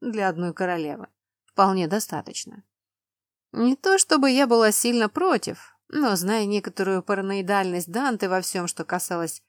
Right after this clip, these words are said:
моей сиятельной персоны... Дворец сегодня оказался чрезвычайно оживленным.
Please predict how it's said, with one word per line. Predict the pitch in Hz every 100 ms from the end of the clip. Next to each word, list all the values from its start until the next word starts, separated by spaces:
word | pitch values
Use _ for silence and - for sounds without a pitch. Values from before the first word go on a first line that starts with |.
| _
моей | 202 175 170
сиятельной | 165 175 165 160 - 156 151
персоны... | 160 160 - - 311 233 - _ _ _ _ _ _ _ _ _ _ _ _ _ _ _ _ _ _ _ _ _ _ _ -
Дворец | 202 240 359 370
сегодня | 285 320 285
оказался | 240 202 202 294 -
чрезвычайно | 277 233 190 175 - 214 208
оживленным. | 196 190 180 175 151 - - 196